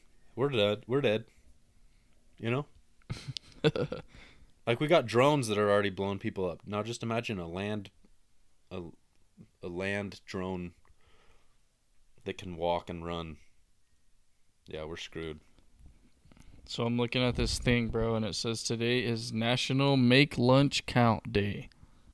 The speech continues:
Speaker 1: Oh, dude, my wife made some homemade pizza, and I am gonna make that pizza count.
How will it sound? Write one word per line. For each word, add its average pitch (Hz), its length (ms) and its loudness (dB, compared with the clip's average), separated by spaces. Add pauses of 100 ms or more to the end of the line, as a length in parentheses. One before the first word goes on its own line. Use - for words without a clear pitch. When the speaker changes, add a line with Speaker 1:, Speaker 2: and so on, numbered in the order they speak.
(320)
Speaker 1:
Oh, 98 560 0 (1040)
dude, 87 360 -4 (280)
my 98 140 -4
wife 101 360 2 (140)
made 98 220 -6
some 92 200 -6
homemade 92 340 -6
pizza, 80 380 -10 (760)
and 87 240 -12 (180)
I 95 400 -6
am 90 120 -12
gonna 85 140 -10
make 80 260 -10
that 82 320 -8
pizza 82 320 -12
count. 76 480 -14